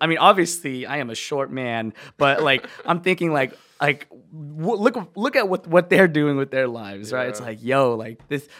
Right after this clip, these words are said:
Speaker 1: this guy probably was in my class. This guy, this guy
Speaker 2: Yeah.
Speaker 1: could have been in my, my, my econ class or whatever."
Speaker 2: Yeah.
Speaker 1: But, like, I go into, like, a small comparison thing, but it, it's not just even with basketball, but just in general, like, um, I'm like, "Dang, like, this,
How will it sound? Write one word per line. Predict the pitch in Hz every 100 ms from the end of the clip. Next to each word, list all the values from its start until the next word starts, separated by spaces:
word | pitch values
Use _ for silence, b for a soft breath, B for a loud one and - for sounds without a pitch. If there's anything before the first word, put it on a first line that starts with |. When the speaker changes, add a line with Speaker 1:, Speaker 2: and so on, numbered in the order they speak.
| -
Speaker 1:
this | 185 190
guy | 165
probably | 143 156 131
was | 123
in | 127
my | 117
class. | - 120 92 -
This | 139
guy, | 170 143 -
this | 151 175
guy | 151
Speaker 2:
Yeah. |
Speaker 1:
could | 147 139
have |
been | 135
in | 127
my, | 123 120 120 B B -
my, | 123 120 117 117 110 -
my | 123 120 117 113 - _ 143
econ | 127 - 113 104
class | - 95 -
or | 107
whatever." | 101 104 98
Speaker 2:
Yeah. | 104 B B _
Speaker 1:
But, | 135 127
like, | 123 120 -
I | 131
go | 143 170
into, | 170
like, | 165 143
a |
small | - 143 139
comparison | 135 127 139 131 131
thing, | 123 123
but | 110 123
it, |
it's | 131 143
not | 196 180
just | 175
even | 165
with | 127
basketball, | 113 131 - 95 92
but | 104
just | 127 -
in | 117
general, | - 120 131 113 101
like, | 98 92 b b b b -
um, | 107 101 98 -
I'm | 101
like, | 87
"Dang, | 120 120 87
like, | 80
this, | 104 -